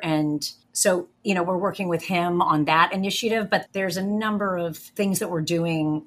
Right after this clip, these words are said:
with our creative partners to make sure that we're keeping those doors open.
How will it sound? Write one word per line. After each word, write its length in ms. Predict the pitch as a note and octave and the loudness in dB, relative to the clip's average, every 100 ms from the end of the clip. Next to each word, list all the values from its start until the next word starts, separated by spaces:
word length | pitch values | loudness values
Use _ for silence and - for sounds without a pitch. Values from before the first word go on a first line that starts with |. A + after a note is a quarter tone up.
| _ | _
with 240 | F#3 E3+ E3+ | -6 -2 0
our 460 | E3 D#3+ D#3 D3+ _ | 2 2 0 -4 _
creative 320 | - E3+ D#3 | -6 -4 -4
partners 320 | - E3+ D#3 - | -4 -4 -4 -4
to 100 | D#3 | -2
make 180 | D3+ - | -2 -4
sure 300 | - D3+ D3+ | -4 -2 -2
that 160 | D3+ | -2
we're 340 | D#3 D3 C#3+ D3 _ | -4 -4 -4 -8 _
keeping 280 | A3 A3 E3+ | -6 -4 -2
those 160 | D#3 | -2
doors 340 | - D3+ F#3 D#3 | -4 -4 -2 -4
open. 320 | B2 C3+ | -8 -14